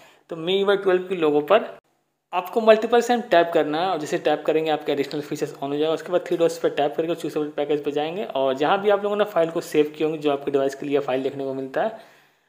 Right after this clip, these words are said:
उस file को आपको लोड करके आपको अपने phone में update कर देना। मैं link आपको description में दे चुका हूँ file का, उसे choose करके अपने phone में update कर सकते हैं। और दोस्तों देख सकते हैं मेरे case में यहाँ पे आपको update का option आ चुका है, reboot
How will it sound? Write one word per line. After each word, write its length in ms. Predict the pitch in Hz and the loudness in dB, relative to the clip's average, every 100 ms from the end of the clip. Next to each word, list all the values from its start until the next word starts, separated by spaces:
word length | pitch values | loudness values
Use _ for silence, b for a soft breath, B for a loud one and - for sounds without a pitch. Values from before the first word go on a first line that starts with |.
| B - | B -14
उस 120 | 190 | -2
file 200 | 202 190 | 0 4
को 80 | 202 | 2
आपको 460 | 196 214 - - | 2 -2 -6 -8
लोड 240 | 151 151 160 | -2 0 2
करके 200 | 165 170 | 0 0
आपको 260 | 151 - | -4 -4
अपने 140 | 143 147 | -6 -6
phone 220 | 143 135 | -6 -8
में 100 | 131 | -8
update 260 | 113 120 113 | -6 -6 -6
कर 140 | 113 | -8
देना। 200 | 113 110 | -10 -8
मैं 140 | 120 | -2
link 200 | 139 170 | 0 2
आपको 180 | 180 185 | 2 0
description 360 | 175 - 160 180 | -4 -4 -4 -4
में 100 | 160 | 0
दे 100 | 151 | 0
चुका 240 | 156 156 | 0 -2
हूँ 160 | 160 156 | -2 -2
file 200 | 135 139 | -4 -4
का, 140 | 151 180 | -4 -6
उसे 300 | 170 - 131 | -6 -12 -8
choose 180 | 135 | -8
करके 140 | 127 143 | -4 -6
अपने 160 | 139 | -6
phone 140 | 135 131 | -8 -8
में 80 | 123 | -8
update 240 | 120 117 | -8 -8
कर 80 | 120 | -10
सकते 280 | - 117 123 | -12 -16 -16
हैं। 80 | - b b b b | -20 b b b b
और 100 | 175 | 0
दोस्तों 220 | 190 196 | 2 4
देख 120 | 190 180 | 2 2
सकते 220 | 196 196 | -2 -2
हैं 60 | |
मेरे 160 | 170 170 | 2 0
case 200 | 170 156 | 0 -4
में 60 | 160 | -2
यहाँ 140 | 147 | -2
पे 160 | 147 165 214 - _ _ _ _ - | -2 -4 -6 -12 _ _ _ _ -18
आपको 300 | 131 - 180 | -16 -8 -6
update 360 | 143 131 151 | -4 0 0
का 140 | 147 151 | 2 -2
option 260 | 135 - | -2 -4
आ 100 | 147 139 | -6 -6
चुका 240 | 151 170 | -2 0
है, 80 | 147 | 0
reboot 300 | 135 147 | 0 -2